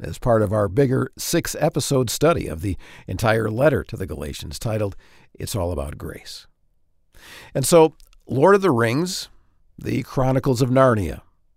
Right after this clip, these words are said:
Pilgrim's Progress, Animal Farm, The Wizard of Oz, Doctor Jekyll and Mister Hyde,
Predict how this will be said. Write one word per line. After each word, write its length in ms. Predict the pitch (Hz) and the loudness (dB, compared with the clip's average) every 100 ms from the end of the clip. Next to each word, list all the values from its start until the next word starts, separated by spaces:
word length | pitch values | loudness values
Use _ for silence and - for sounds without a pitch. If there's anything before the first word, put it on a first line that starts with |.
| - | -2
Pilgrim's 420 | 123 127 123 110 | 0 2 0 -4
Progress, 800 | - 120 107 87 87 - - - _ - | 0 0 2 -2 -8 -12 -16 -18 _ -4
Animal 380 | 131 175 143 90 | 2 4 4 0
Farm, 420 | - - - - - - - _ - | -6 -10 -10 -14 -18 -20 -20 _ -6
The 80 | - | 0
Wizard 280 | 117 117 113 | 0 2 4
of 100 | 131 | 4
Oz, 400 | 117 76 - - - - _ - | 4 2 -6 -14 -20 -20 _ -10
Doctor 340 | 135 120 - 104 | 0 0 0 -2
Jekyll 400 | 127 139 135 92 | 2 2 2 -4
and 80 | |
Mister 340 | 101 110 - 85 | -2 -2 -2 0
Hyde, 360 | 113 76 - | 0 -2 -6